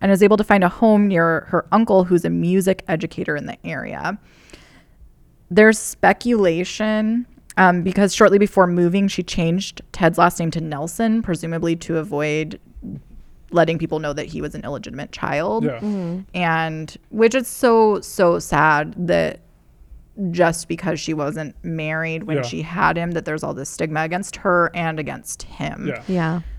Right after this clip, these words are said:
Speaker 1: But there, as far as, like, public knowledge, what's been released, there have been speculations about who Ted's biological father is.
Speaker 2: Okay.
Speaker 3: Mm-hmm.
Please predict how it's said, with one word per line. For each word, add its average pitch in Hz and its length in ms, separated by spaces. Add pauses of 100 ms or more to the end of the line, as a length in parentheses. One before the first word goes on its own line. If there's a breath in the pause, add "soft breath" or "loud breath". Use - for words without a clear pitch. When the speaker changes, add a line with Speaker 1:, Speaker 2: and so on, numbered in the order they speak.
(260 soft breath)
Speaker 1:
But 180 560 (220)
there, 208 840 (760 loud breath)
as 196 240
far 226 220
as, 233 160
like, 165 180
public 180 360
knowledge, 180 520
what's 170 200
been 165 140
released, 160 640 (300)
there 175 360
have 175 200
been 165 160
speculations 170 600
about 196 240
who 185 180
Ted's 165 540 (220)
biological 165 680
father 165 420
is. 156 420
Speaker 2:
Okay. 131 120
Speaker 3:
Mm-hmm. 185 380